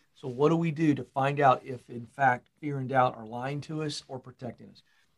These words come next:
We go back to stage one, we retreat to clarity. Okay, just like when we were kids playing freeze tag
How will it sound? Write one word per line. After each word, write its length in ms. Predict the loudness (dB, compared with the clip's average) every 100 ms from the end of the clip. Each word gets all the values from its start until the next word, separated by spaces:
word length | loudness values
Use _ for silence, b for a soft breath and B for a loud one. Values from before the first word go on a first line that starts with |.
| _ _
We 120 | -6
go 140 | -2
back 300 | 0 4 2
to 80 | 2
stage 320 | -6 -2 -2 -4
one, 340 | -6 -4 -4
we 120 | -6
retreat 380 | -8 -8 -8 -8
to 80 | -10
clarity. 420 | -8 -8 -8 -12 _ _ _ _ _ _ _ _ _ _ _ _ -2
Okay, 200 | 0 0
just 240 | 0 -2
like 140 | -2
when 140 | -4 -6
we 80 | -4
were 120 | -6
kids 280 | -2 -2 -2
playing 260 | -8 -10
freeze 300 | -10 -8 -8
tag 300 | -2 -2 -2